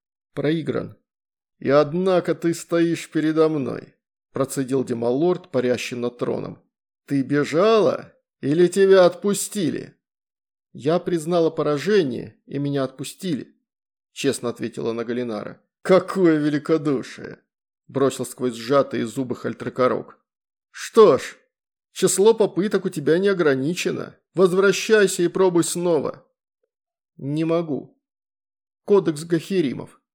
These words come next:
«Что ещё за «не могу»?» разъярился Демалорд.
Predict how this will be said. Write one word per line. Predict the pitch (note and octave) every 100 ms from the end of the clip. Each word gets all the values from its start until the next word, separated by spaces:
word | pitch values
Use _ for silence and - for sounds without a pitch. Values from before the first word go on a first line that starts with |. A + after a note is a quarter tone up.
| _
«Что | - - - C#4+ C#4
ещё | B3 - - C4
за | F3+ A3+
«не | A#3
могу»?» | A#3 A#3 G#3+ D3+ G2 - _ _ _ _ -
разъярился | C#3 D#3+ C#3+ E3+ D#3 C3 -
Демалорд. | B2+ C3+ C#3+ A#2 G#2 -